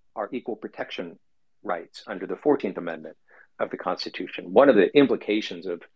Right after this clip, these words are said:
the fourteenth Amendment is that a law has to be sufficiently clear so that a person can know whether he or she is or is not violating the law, right? Law-, laws have to be written with sufficient clarity. The definitions in the law have to be,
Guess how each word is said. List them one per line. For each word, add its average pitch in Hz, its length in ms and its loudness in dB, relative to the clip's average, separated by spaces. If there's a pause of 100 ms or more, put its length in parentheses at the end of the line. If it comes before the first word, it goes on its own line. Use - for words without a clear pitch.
(400)
the 110 100 -10
fourteenth 101 380 -4
Amendment 98 440 -4
is 98 220 -8
that 95 180 -4
a 120 60 -4
law 120 240 0
has 156 240 -12
to - 80 -20
be 104 140 -12
sufficiently - 720 -12
clear 104 440 -4 (580)
so 131 220 2
that 120 120 0
a 104 60 -8
person 160 420 -10
can 110 200 -12
know 110 240 -4
whether 107 380 -4
he 117 180 -6
or 101 80 -4
she 101 500 -6 (320)
is 147 360 -2
or 110 180 -2
is 95 120 -6
not 107 240 -6
violating 87 680 -4 (120)
the 95 80 -4
law, 78 280 -10 (800)
right? 95 220 -8
Law-, 107 200 -2
laws 117 340 6
have 113 200 -4
to 107 60 -6
be 95 420 -6
written 110 640 -2
with 107 380 -4
sufficient 120 460 -10
clarity. 98 360 -4
The 90 80 -8
definitions 104 640 -8
in 98 80 -8
the 90 60 -6
law 95 320 0
have 104 140 -6
to 110 80 -8
be, 90 280 -8